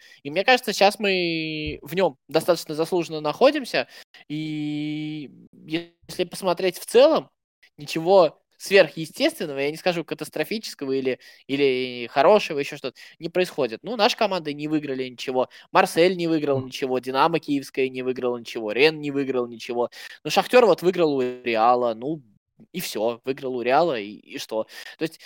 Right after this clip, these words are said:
Speaker 1: и вот если вот мы посмотрим вот с этой точки зрения, то, по сути дела, а, то,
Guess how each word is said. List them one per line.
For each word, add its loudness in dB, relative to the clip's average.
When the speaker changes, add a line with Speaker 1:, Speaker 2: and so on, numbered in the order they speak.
Speaker 1:
и -4
вот -2
если 0
вот -4
мы -4
посмотрим 2
вот -2
с 4
этой 4
точки -6
зрения, -4
то, -2
по -12
сути -8
дела, 0
а, 2
то, -4